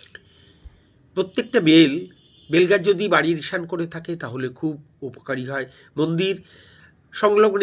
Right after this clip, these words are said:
এলাকায় একটি বেলগাছ থাকবেই। হিন্দু ধর্মে এটাকে অত্যন্ত পবিত্র প্রতীক বলে বলা হয়। বেল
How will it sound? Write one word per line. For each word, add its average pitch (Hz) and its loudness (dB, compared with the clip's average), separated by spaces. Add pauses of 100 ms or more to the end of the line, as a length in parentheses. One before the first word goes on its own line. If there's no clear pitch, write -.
এলাকায় 160 2
একটি - -8
বেলগাছ 135 0 (120)
থাকবেই। 127 -2
হিন্দু 147 -4
ধর্মে 165 -2 (180)
এটাকে 151 -6 (460)
অত্যন্ত 165 -4 (420)
পবিত্র 175 -4 (140)
প্রতীক 151 -6 (120)
বলে 131 0 (360)
বলা 120 -4
হয়। - -16 (580)
বেল 185 6